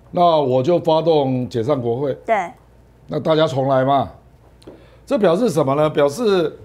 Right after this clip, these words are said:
Speaker 1: 赖清德至今还是把国会没有过半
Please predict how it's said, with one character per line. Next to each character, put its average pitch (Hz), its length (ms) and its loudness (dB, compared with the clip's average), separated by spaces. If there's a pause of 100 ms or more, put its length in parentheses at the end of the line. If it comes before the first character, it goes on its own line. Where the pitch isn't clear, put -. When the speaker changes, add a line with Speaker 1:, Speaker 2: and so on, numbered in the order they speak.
(300)
Speaker 1:
赖 247 160 2
清 240 240 -2
德 214 160 2
至 220 260 -4
今 202 380 -4
还 165 180 -2
是 170 240 -4
把 120 380 0
国 147 300 0
会 175 380 2
没 143 180 -4
有 147 160 0
过 151 280 -4
半 160 300 -2